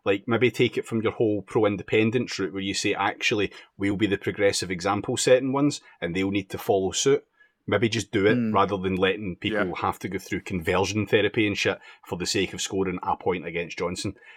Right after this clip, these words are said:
Speaker 1: It's more of the usual liberal shit. And, like, I don't think that the existence of Alba would pressure them in any way, shape or form outside of the, the liberal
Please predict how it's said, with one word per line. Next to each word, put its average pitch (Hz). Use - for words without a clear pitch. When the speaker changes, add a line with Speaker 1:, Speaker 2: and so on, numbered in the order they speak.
Speaker 1:
It's -
more 110
of 104
the 107
usual 92
liberal 92
shit. -
And, 87
like, 95
I 95
don't 92
think 95
that 85
the 90
existence 92
of 85
Alba 92
would 85
pressure 92
them 90
in 82
any 87
way, 82
shape -
or 82
form 85
outside 85
of 80
the, 80
the 90
liberal 85